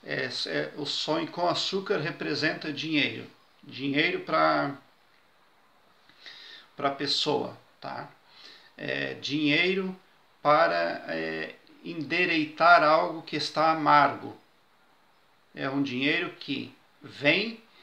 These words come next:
mas pra adoçar algo que não está a contento, tá? Com certeza a sonhadora teve este sonho porque tem aí uma dívida não muito grande e ela precisa pagar essa dívida pra que não amargue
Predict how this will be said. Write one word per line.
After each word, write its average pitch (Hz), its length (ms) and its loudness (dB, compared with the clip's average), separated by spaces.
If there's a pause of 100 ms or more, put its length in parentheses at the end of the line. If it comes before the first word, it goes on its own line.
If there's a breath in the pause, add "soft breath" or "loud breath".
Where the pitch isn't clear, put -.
(280 loud breath)
mas 147 240 2
pra 151 280 4
adoçar 156 640 2
algo 170 340 4
que - 160 -8
não 165 360 -2
está 170 560 2
a 143 100 -2
contento, - 640 -6 (600)
tá? 139 260 -6 (380 loud breath)
Com 160 220 -2
certeza 160 840 -4 (400 loud breath)
a - 120 -4
sonhadora 147 640 0
teve 143 340 -2
este 139 200 -4
sonho 160 340 -2
porque 143 280 -6
tem 147 280 -2
aí 143 160 0
uma 135 160 -2
dívida 151 460 -4
não 139 200 -2
muito 139 240 -2
grande 160 600 -4 (640 loud breath)
e 135 440 -8
ela 139 200 2
precisa 139 480 -6
pagar 139 480 2
essa 151 240 -4
dívida 151 540 -6 (560 soft breath)
pra 139 160 -4
que 143 300 -4
não 143 260 2
amargue 147 580 4